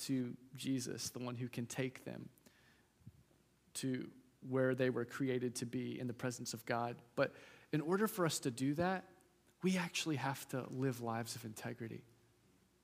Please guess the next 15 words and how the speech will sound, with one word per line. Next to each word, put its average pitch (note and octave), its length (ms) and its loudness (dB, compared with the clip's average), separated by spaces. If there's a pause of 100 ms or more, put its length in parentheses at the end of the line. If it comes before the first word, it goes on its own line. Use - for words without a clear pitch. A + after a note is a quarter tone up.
(320)
We G#3+ 120 8
have A3+ 260 4
to E3 80 4
practice D3+ 500 0
what A2+ 100 -4
we B2 120 -6
preach. - 560 -6 (1160)
We've G#3 160 10
gotta A#3 280 10
walk D3+ 440 6
out D#3+ 220 8
what C#3 160 -2
we C#3+ 80 -4
talk. - 480 -4 (2000)
Um, D#3+ 240 10